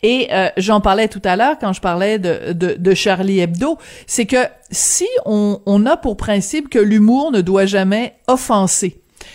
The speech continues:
doit, ne doit jamais être blessant, ça veut dire que le fardeau de la preuve, euh, est sur, sur l'épaule de la personne qui blesse ou qui offense, parce que n'importe qui peut se réveiller le matin en disant, « Moi,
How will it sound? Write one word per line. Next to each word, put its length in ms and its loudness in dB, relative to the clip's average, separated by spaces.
doit, 200 2
ne 180 4
doit 200 4
jamais 420 2
être 240 -2
blessant, 760 -2
ça 160 0
veut 120 2
dire 280 -2
que 200 2
le 140 2
fardeau 460 0
de 60 -2
la 120 2
preuve, 680 -2
euh, 540 4
est 240 2
sur, 380 0
sur 300 0
l'épaule 460 0
de 80 2
la 140 0
personne 440 -4
qui 200 -4
blesse 480 0
ou 60 -4
qui 260 -8
offense, 480 -2
parce 160 -4
que 160 0
n'importe 680 2
qui 180 0
peut 140 0
se 120 -4
réveiller 360 0
le 80 2
matin 320 -2
en 160 -2
disant, « 360 -2
Moi, 580 2